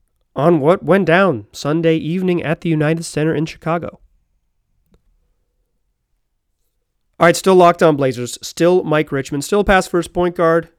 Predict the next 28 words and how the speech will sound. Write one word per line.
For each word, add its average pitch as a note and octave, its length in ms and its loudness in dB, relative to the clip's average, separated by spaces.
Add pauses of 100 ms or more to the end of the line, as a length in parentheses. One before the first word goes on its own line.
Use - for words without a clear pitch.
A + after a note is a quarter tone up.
(500)
We - 80 -20
talked D#3+ 340 0
Dame D3 340 -2
in C#3 60 -6
the C3 80 -8
first C#3+ 320 -10
two C3 160 -10
segments. C3+ 640 -10 (1200)
Now F#3+ 120 2
I - 20 4
wanna D4 160 0
talk C#4+ 160 -4
about C4+ 160 -4
the - 80 -6
N F3 100 0
B A#3 140 -2
A B3 120 0
All-Star A#3+ 440 -4
Game. C#3+ 320 -4 (440)
Team A#3 280 0
LeBron E3+ 720 2
beat F3 280 -8
Team G3 360 -6
Giannis E3 840 -2 (340)
one F3 240 4
fifty-seven, F3 840 0
one D#3+ 220 0
fifty-five. E3+ 1160 -6